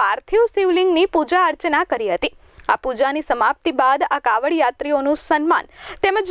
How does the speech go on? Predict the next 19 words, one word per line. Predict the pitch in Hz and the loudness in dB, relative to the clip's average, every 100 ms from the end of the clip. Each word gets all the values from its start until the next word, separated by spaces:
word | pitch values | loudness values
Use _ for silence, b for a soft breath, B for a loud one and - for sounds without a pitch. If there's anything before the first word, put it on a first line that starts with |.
| 277 | 0
ધાર્મિક, | 302 311 349 480 - 302 | 2 2 -2 -6 -2 -2
રાજકીય | 311 - 453 480 330 | -2 -2 0 2 2
અને | 381 | -2
સામાજિક | 370 294 330 339 440 294 | 0 0 -2 -2 0 0
આગેવાનોનું | 277 330 330 339 349 - | 0 -2 -2 0 -2 -2
સન્માન | 269 269 254 349 311 | -2 0 0 0 -2
કરી | 277 320 - | -2 -2 0
ત્યાંથી | 330 - - - | -2 -2 -16 -4
સ્વયંસેવકો | 285 277 294 330 349 427 392 | -2 0 0 0 0 0 0
દ્વારા | 302 311 330 | 0 2 2
રાષ્ટ્રની | 214 240 - 415 466 349 | 0 -2 -2 -2 0 -2
એકતાનું | - 339 349 370 - | 0 -2 0 -2 -2
પ્રતીક | 269 294 330 - - 370 | -2 -2 -2 -2 -2 -2
એવા | 277 - B B B 320 | 0 -4 B B B 0
રાષ્ટ્રધ્વજનું | 339 - 539 480 480 - 494 - | 0 0 -2 2 0 0 -4 0
સન્માન | 330 330 320 427 | 0 2 0 0
કરી | 392 415 - 571 | 0 0 0 -4
એકતાનો | - 349 392 403 | -2 -2 -2 -4
સંદેશ | 339 302 302 381 | -4 0 2 0